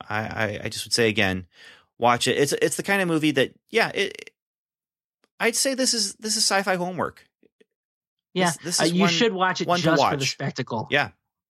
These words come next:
Speaker 2: Yeah.
Speaker 1: And it's
Speaker 2: Yep.
Speaker 1: on Netflix. So if you have Netflix, no reason not to. <laughs>
Speaker 2: Yep.
Speaker 1: So, yeah, that's that. Any final words, Evan, before we, uh, shut this down?
Speaker 2: I have to go set mouse traps.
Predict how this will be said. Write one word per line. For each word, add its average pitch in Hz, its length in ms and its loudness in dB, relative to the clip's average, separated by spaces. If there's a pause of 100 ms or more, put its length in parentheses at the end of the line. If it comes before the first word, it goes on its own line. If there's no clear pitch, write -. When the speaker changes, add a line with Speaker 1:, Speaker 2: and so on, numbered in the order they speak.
(160)
Speaker 2:
Yeah. 117 240 0 (720)
Speaker 1:
And 135 240 2
it's 135 100 0
Speaker 2:
Yep. 147 60 6
Speaker 1:
on 147 80 2
Netflix. 120 340 0
So 107 380 0 (360)
if 117 160 -2
you 131 40 6
have 123 100 2
Netflix, 131 400 0
no 117 100 2
reason 113 240 2
not 104 220 0
to. 87 180 -6 (720)
<laughs> - 80 -12 (500)
Speaker 2:
Yep. 185 100 0
Speaker 1:
So, - 260 -8 (920)
yeah, 196 180 -2
that's - 180 -4
that. 190 260 2 (380)
Any 147 120 2
final 180 220 4
words, 190 240 4
Evan, 202 300 2 (120)
before 135 200 -6
we, 139 280 2
uh, 135 140 6
shut - 140 -4
this - 120 -8
down? 165 180 -2 (2500)
Speaker 2:
I 143 140 4
have 160 160 4
to - 80 -4
go 151 140 4
set 143 240 0
mouse 147 240 2
traps. - 440 -6